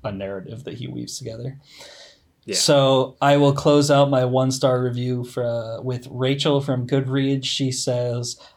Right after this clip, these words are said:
Speaker 1: "I despise this book. I absolutely loathe Truman Capote for putting me in the skin of two cold-blooded, malicious murderers. How dare he make me feel such empathy and loathing all mixed up? The worst thing I've ever read, period."
Speaker 2: <laughs>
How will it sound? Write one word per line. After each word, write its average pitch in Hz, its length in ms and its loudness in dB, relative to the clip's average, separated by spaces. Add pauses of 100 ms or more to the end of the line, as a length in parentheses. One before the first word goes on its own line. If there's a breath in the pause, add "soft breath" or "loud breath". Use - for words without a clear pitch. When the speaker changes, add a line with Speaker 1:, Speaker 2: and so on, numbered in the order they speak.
Speaker 1:
"I 127 120 -6
despise 165 540 2
this 160 180 -4
book. 151 440 0
I 123 120 -6
absolutely 139 600 -2
loathe 131 360 0
Truman 131 320 -2
Capote 131 420 -2
for 127 140 -6
putting 156 360 -4
me 147 160 0
in 123 120 -2
the 127 100 -4
skin 139 420 -2
of 120 160 -6
two 151 340 0
cold-blooded, 131 640 0
malicious 120 420 -8
murderers. 110 540 -10
How 120 160 -2
dare 123 380 -4
he 135 160 -4
make 117 280 -10
me 107 140 -12
feel 131 340 -6
such - 340 -8
empathy 139 560 -4 (220 loud breath)
and 131 180 -2
loathing 120 600 -4 (260 loud breath)
all 120 260 4
mixed 113 340 -8
up? - 240 -12 (360 soft breath)
The 117 120 -6
worst 123 340 -4
thing 131 200 0
I've 113 200 -8
ever 131 340 -2
read, 113 400 -8 (160)
period." - 540 -10 (240)
Speaker 2:
<laughs> 110 100 -10